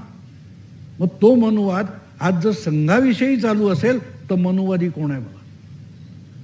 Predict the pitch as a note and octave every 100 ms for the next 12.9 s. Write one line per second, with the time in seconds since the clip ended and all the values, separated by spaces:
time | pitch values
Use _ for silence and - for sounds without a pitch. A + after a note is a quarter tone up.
0 | - - - - G#3 C4 A3 F#3+ B3+ C#4
1 | C4 B3+ A#3 G#3 G#3 G3 E3 F3 F#3 G#3+
2 | F3 - D3 D3 D#3+ C#3+ G3+ A3 A#3 F#3
3 | C3 - A2+ - - - - D#3 G#3+ B3
4 | G3 G#3+ G#3 F3+ D3 C#3+ E3+ G3 G#3 G3
5 | C3+ F#3 G#3 F#3 F#3+ F#3 F3 - D3+ C3+
6 | F#3 F3+ F3 D#3 F3 F3 F3+ E3+ C#3 -
7 | - - - - F3 E3 E3 D#3+ C#3 D3
8 | D#3+ F3 E3 D3 C#3+ D#3+ D3+ C#3 F2+ G#2
9 | - - - - - D3 D3+ D#3 E3+ -
10 | C#3+ - D3 D3 C#3+ D3+ C#3+ - C#3 D3
11 | C3+ C3 - C#3 C3+ C#3 C#3 - C3+ C3
12 | C#3 C#3 C#3 C3 C3+ B2+ C#3 C3 B2+